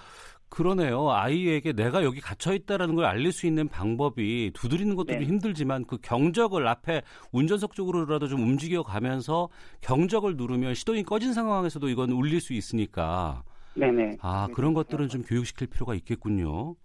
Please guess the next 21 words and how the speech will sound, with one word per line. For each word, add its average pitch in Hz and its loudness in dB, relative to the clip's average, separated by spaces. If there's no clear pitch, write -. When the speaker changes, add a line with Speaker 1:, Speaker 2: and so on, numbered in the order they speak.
Speaker 2:
네네. 113 -2
Speaker 1:
예. 78 -4
어, 147 0
그 - -14
뜨거운 277 4
여름날 214 4
이 170 4
온열 190 4
환자 233 4
되지 156 2
않기 156 0
위해서 165 0
또 139 2
어떤 202 2
주의가 151 0
필요한지도 147 -2
좀 117 -6
설명해 135 -2
주시겠어요? 117 -4
Speaker 2:
네, 147 4
요즘같이 202 2